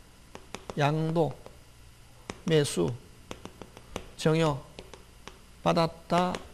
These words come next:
혼동으로 어떻게 한다? 혼동으로 뭐하고? 소멸하고.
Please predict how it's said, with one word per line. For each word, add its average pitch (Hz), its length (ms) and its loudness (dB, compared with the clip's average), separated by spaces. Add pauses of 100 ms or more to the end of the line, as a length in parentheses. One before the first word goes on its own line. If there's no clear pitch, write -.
(160)
혼동으로 170 840 4
어떻게 - 300 -4
한다? 165 360 0 (1040)
혼동으로 175 440 4
뭐하고? 165 560 2
소멸하고. 170 460 -2